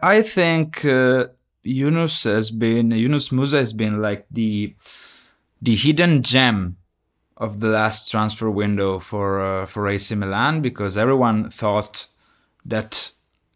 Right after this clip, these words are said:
he was, he is a very yo-, young player, so that he, we should have waited for him for in the first season. Like, yeah, he's going to be a player,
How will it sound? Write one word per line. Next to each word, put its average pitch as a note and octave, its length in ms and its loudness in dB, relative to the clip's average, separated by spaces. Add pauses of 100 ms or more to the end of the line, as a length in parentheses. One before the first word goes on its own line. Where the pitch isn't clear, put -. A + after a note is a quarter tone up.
(200)
he A#2 160 0
was, A2 500 -2 (240)
he B2 340 4
is G#2+ 180 0
a G#2 60 0
very A2+ 260 2
yo-, A2 340 0
young A2 240 0
player, D3+ 640 4
so - 200 -4
that G#2 200 0
he, G#2 300 -2 (220)
we A2+ 180 -4
should A2 280 -2
have G#2 200 -2
waited C#3 520 0
for C#3 200 0
him C#3 400 -2 (280)
for A2+ 160 -6
in A2 200 2
the G#2+ 80 2
first G#2+ 300 -2
season. C#3 580 0
Like, G#2+ 420 -2
yeah, A#2 340 2
he's A2 140 2
going A2+ 200 0
to A#2 100 -4
be G#2+ 100 2
a G#2+ 40 2
player, A#2 440 2